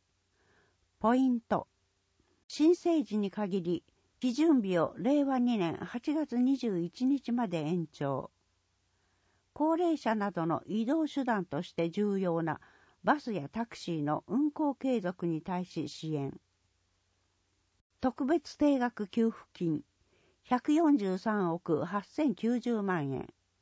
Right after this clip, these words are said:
家計への支援のため、全市民に十万円支給。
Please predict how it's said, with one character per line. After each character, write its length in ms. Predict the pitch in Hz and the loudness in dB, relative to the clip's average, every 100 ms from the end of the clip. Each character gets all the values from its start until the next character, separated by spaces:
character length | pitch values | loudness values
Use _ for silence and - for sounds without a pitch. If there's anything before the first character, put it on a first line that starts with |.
| _ _ _ _ _ _ _ | _ _ _ _ _ _ _
家 160 | - 240 | -4 -2
計 140 | 302 311 285 262 | 2 4 4 4
へ 40 | |
の 140 | 185 | 2
支 220 | 196 - 247 | -2 -2 0
援 180 | 226 | 0
の 120 | 202 202 | -2 -2
た 180 | 190 | -2
め、 260 | 175 156 - _ _ _ - | 0 -2 -6 _ _ _ 2
全 260 | 262 330 | 6 6
市 220 | 262 - 294 | 2 4 6
民 260 | 233 185 | 6 4
に 240 | 165 135 160 | 2 2 0
十 220 | 202 277 | 0 4
万 380 | 285 247 233 214 | 4 4 2 0
円 220 | 196 185 | 0 -2
支 180 | - - | -6 -8
給。 360 | 160 151 143 | -4 -2 -2